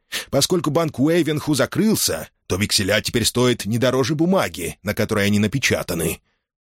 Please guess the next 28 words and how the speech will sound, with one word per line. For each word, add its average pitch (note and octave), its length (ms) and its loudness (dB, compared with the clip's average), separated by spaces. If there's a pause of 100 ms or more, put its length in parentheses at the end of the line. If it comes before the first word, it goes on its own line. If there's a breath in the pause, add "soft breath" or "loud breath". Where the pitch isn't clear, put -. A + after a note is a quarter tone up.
(300)
«Ой, F#2+ 460 0 (880 loud breath)
я G#2 160 2
понимаю, D3 480 2
на D#3+ 100 0
что D3 200 -2
вы B2+ 100 -2
намекаете». F2 720 -4 (1160)
«Ни F#2+ 200 -4
на A2+ 160 2
что», — G#2+ 560 0 (120)
сказал F2+ 480 -2
Роусел, A#2 500 0
так G#2+ 240 -2
энергично G#2 520 -2
размахивая G#2 600 0
руками, E3 440 0
что B2+ 220 -2
кофе B2 340 -2
брызнул G2 440 -2
из F#2 160 -6
чашки C#3 560 0 (180 soft breath)
и - 60 -6
оставил C#3+ 380 0
на A2 100 2
полу G#2 240 0
вереницу F#2 480 0
коричневых F#2 640 -2
пятен. - 500 -2